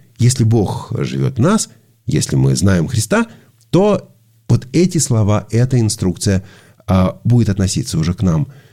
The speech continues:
Сейчас мы сделаем вот что. Сейчас мы обратимся к Господу в молитве, будем слушать и читать Священное Писание. Я напоминаю, что вы нам можете писать, и уже во вторник мы эти письма обязательно с вами почитаем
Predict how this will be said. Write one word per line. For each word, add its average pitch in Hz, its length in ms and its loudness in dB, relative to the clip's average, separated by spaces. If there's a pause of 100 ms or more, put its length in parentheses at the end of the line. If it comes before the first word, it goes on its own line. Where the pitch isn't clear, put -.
(180)
Сейчас 143 220 0
мы 147 100 2
сделаем 117 260 2
вот 117 160 2
что. - 140 -8
Сейчас - 180 -4
мы 92 80 0
обратимся 85 400 -2
к - 40 -2
Господу 85 360 -2
в - 380 -10
молитве, 208 460 2 (340)
будем 87 440 0 (440)
слушать 95 380 0
и 90 240 -2
читать - 260 0
Священное 90 400 0
Писание. 226 420 0 (260)
Я 104 120 2
напоминаю, 117 340 2
что - 140 -4
вы 92 60 0
нам 90 100 2
можете 87 280 -2
писать, 107 520 -2 (320)
и 180 100 0
уже 135 380 2
во 143 160 0
вторник 147 500 0
мы 120 220 2
эти 95 260 -2
письма 101 320 0
обязательно 85 380 0
с - 60 -6
вами 80 160 -2
почитаем 127 480 0